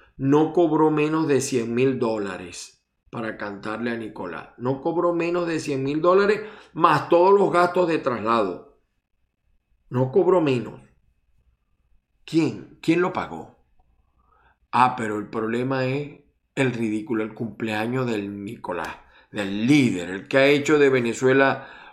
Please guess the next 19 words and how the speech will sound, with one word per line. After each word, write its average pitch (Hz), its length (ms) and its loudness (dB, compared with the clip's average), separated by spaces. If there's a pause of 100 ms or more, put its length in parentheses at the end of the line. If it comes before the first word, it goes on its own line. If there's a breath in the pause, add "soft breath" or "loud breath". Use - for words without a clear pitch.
u-, 135 160 0
un 127 460 2
desastre. - 960 -4
No, 67 300 -14
no, 50 240 -20
no, - 140 -20
no, - 240 -20
no. - 240 -20 (1400 soft breath)
Y 269 360 8
hay 208 180 6
una 214 260 4
cosa 196 640 4
que, 135 680 4 (2000)
que 143 140 2
yo 139 140 4
no 160 80 4
entiendo. 160 460 4
Según 143 420 2
dicen, 170 500 -2